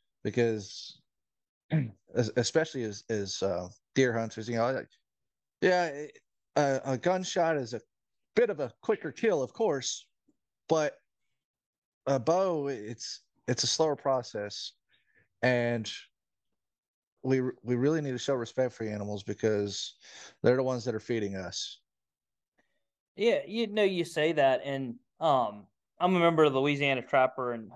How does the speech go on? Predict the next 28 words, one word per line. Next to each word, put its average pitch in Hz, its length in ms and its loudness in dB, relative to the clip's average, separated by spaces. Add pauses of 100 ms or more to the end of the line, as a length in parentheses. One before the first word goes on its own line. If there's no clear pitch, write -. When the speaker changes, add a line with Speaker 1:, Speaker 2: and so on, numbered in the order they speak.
Speaker 2:
Alligator 131 400 4
Hunters 120 320 -2
Association, 117 760 -8 (360)
and 135 100 -2
they 139 80 4
put 175 200 4
on 165 120 8
a 131 60 6
Speaker 1:
Mm. - 80 0
Speaker 2:
class 180 340 6
every 135 240 0
year. 117 380 -6 (680)
And 139 440 2
one 190 240 6
of 196 120 0
the 165 100 2
parts 185 340 4
of 147 80 -10
the 135 60 -8
class 202 340 2
they 170 100 -4
talk 156 280 -4
about 123 240 0 (160)
is 220 320 2
when 147 160 0
you 131 100 -4
post 165 380 2
something 127 520 -2